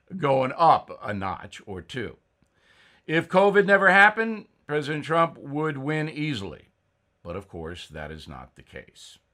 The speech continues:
I'm Bill O'Reilly, and I approve that message by actually writing it.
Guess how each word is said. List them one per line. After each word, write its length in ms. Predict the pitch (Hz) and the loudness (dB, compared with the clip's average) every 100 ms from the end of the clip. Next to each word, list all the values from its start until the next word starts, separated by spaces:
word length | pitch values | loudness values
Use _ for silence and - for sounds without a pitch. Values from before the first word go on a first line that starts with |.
| _ _ _ - - - | _ _ _ -20 -20 0
I'm 140 | 170 185 | 4 6
Bill 160 | 196 | 6
O'Reilly, 440 | 190 175 175 175 170 | 6 8 8 6 4
and 120 | 160 | 2
I 60 | |
approve 300 | 147 160 175 | 0 -2 -2
that 180 | 165 151 | 0 0
message 340 | 131 127 139 101 | -2 -6 -8 -4
by 140 | 117 | -2
actually 440 | 117 135 - 190 | -2 -4 -6 -10
writing 360 | 147 95 76 69 | -6 -6 -8 -10
it. 320 | 92 208 170 | -6 -6 -8